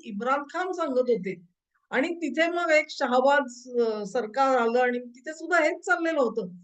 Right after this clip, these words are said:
की एक टेक्नोक्रॅट गव्हर्नमेंट आणा. म्हणजे काय, तर बांगलादेश सारखं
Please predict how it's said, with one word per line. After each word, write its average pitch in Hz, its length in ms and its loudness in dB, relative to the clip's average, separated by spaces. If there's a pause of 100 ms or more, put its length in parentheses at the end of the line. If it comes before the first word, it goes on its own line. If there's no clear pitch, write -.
(240)
की 320 60 -2
एक 320 120 0 (120)
टेक्नोक्रॅट 311 600 4 (120)
गव्हर्नमेंट 285 480 6
आणा. 247 180 -4
म्हणजे 226 300 -2
काय, 320 260 -4
तर 359 60 -6
बांगलादेश 311 540 -2
सारखं 180 420 -10